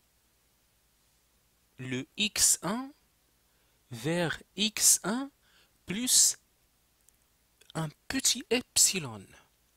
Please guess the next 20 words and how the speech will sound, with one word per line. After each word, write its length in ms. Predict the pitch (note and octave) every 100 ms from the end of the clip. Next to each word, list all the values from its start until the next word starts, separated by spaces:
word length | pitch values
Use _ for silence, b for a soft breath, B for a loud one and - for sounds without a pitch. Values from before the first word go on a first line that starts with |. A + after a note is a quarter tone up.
| _ _ _ b b b b b -
Donc 260 | C#3 -
on 160 | F#3+ A3+
va 280 | F#3 F#3 -
avoir 480 | F3 F3+ E3 E3 C#3+ -
une 220 | C#3+ C3+
modification 1120 | D3 A3 D#3 - F3 - D3+ - - C3 F#3+ - _ _ _ _ _ _ _ _ _ _ _ _ _ _ _ _ -
qui 240 | D3 C#3+
est 100 | D3 -
X 360 | E3+ - - D3+
un 180 | F3+
plus 500 | F#3 - C#3 C#3 - -
epsilon, 920 | D3 - - - B2+ A#2 A#2+ D3+ F#3+ _ _ _ _ _ _ _ _ _ _ _ _ _ _ _ _ -
parce 240 | A#2+ -
que 140 | -
je 180 | D3 A#2
fais 280 | A2+ - C#3
une 160 | A2 A2+
petite 500 | _ C#3 - B2 -
translation, 760 | - A2+ - C#3 - G#3+ D#3
hein. 120 | D3